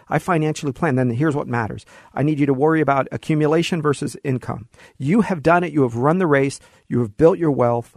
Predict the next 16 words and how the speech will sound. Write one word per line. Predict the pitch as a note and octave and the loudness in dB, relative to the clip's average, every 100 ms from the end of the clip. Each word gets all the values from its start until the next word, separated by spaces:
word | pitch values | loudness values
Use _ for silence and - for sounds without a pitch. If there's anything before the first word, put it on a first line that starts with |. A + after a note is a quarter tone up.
| - | -10
Now | B2+ B2+ D#3 G3+ | -4 -2 2 2
is | G3 | 0
the | G#3+ | -4
time | - - C3+ C3+ | -6 -4 -2 -2
to | D3 | -6
turn | - B2+ | -6 -2
it | B2+ | -2
into | C3 B2 - | -2 -4 -6
income. | A#2+ - - F2+ - _ _ _ _ _ _ | -8 -6 -10 -10 -16 _ _ _ _ _ _
Protect | D3 - B2 - | -6 -2 -2 0
it, | G#3+ - | -2 -2
grow | - B2 A#2 | 2 6 6
it, | G3 - _ _ _ _ | 4 0 _ _ _ _
get | - F4 | -6 0
reasonable | G#3+ C3 C#3+ A#2 | 2 2 0 -2
growth. | A2 G#2+ C3+ - | -2 -4 -4 -10